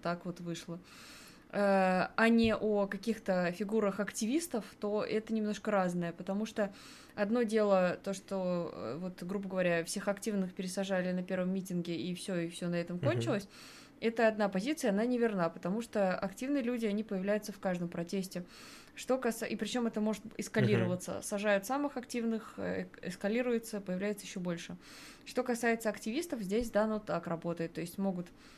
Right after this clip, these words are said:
Speaker 1: э,
Speaker 2: Мгм.
Speaker 1: действительно пересажать, э, как наиболее активных, как случилось с координаторами штабов Навального, и после этого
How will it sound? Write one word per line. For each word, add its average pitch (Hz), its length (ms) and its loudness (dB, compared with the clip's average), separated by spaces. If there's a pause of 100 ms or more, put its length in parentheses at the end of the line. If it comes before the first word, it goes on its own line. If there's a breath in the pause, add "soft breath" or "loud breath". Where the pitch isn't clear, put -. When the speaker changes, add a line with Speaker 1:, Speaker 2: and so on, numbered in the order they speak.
(120 soft breath)
Speaker 1:
э, 117 300 2
Speaker 2:
Мгм. 165 80 -6
Speaker 1:
действительно 180 440 -2
пересажать, 180 720 -4
э, 123 240 -2
как 175 240 -10
наиболее 180 380 0
активных, 320 400 0
как 254 180 -6
случилось 240 380 -2
с - 60 -8
координаторами 208 600 0
штабов 190 380 -6
Навального, 185 420 0
и 220 80 -4
после 208 320 -4
этого 202 240 -6